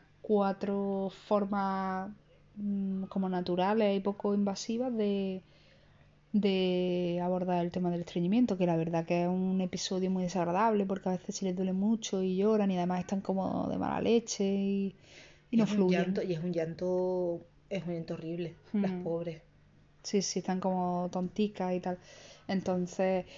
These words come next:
Speaker 1: lo ideal sería la cuarta fórmula, que es mientras coman bien y coman mucha fruta y verdura y tal, pues no tendrían que llegar a eso. Pero bueno, en el caso de que lleguen a estreñirse, retirarles los alimentos que les puedan estar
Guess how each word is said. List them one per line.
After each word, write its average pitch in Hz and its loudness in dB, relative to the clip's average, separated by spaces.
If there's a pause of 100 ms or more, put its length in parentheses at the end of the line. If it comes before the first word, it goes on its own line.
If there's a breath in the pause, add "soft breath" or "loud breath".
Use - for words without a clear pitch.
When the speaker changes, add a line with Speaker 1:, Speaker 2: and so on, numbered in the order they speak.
(120)
Speaker 1:
lo 202 6
ideal 190 6
sería 233 4 (280)
la 208 6
cuarta 185 4
fórmula, 247 6
que 175 2
es - -6 (120)
mientras 175 0 (340)
coman 185 6
bien 226 8
y 196 2
coman 185 2
mucha 190 0
fruta 202 0
y 185 2
verdura 196 4
y 180 0
tal, 226 2 (360 loud breath)
pues 220 2
no 196 4
tendrían 180 0
que 180 0
llegar 170 2
a 185 4
eso. - 0 (320 loud breath)
Pero 196 4
bueno, 202 6
en 185 2
el 180 0
caso 214 2
de 233 4
que 226 2
lleguen 233 2
a - 0
estreñirse, 262 6
retirarles 208 2
los 214 2
alimentos 214 2
que 196 0
les 180 -2
puedan 180 0
estar 170 -2